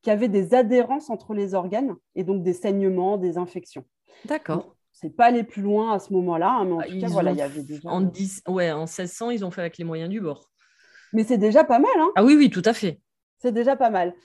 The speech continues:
Speaker 1: En mille neuf cent vingt et un, euh, c'est là où on a posé le nom de l'endométriose par le gynécologue qui s'appelle John Alberston Sampson.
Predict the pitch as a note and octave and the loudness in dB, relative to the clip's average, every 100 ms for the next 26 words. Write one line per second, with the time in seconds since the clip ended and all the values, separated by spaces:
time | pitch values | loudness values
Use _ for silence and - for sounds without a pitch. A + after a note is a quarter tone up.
0 | _ _ A#3 C4+ F#4 A4 F#4 F4 D#4+ D4+ | _ _ 2 4 4 4 2 0 -4 -2
1 | C#4+ B3+ B3 C#4 A4+ - A3 G3+ F#3+ F#3+ | -4 -4 -6 -6 -10 -10 -4 0 0 0
2 | F#3 F#3 E3+ - F3 G#3 - A#3+ D4 A3+ | 0 0 -2 -2 -6 -6 -2 0 0 0
3 | G3+ F#3+ C#4 C#4 D4 G#3 G#3 A#3 E4 B3 | -2 -2 -4 -2 0 0 0 2 0 -2
4 | A3+ G#3+ G#3 G#3+ - G3+ A#3 C#4+ F3 G#3 | -6 -6 -6 -6 -8 -8 -6 -4 -2 0
5 | G3 G3+ G#3 B3 A#3 B3 C4+ - G#3 F#3+ | 2 0 0 0 0 0 0 -2 -6 -2
6 | F#3+ F3 B3+ C4+ - G3+ F#3+ G#3+ G#3 _ | -4 0 0 0 -2 -2 -2 -4 -4 _
7 | A3+ G#3 - F#3+ F3+ G#3 C4+ | -6 -6 -6 -8 -2 0 0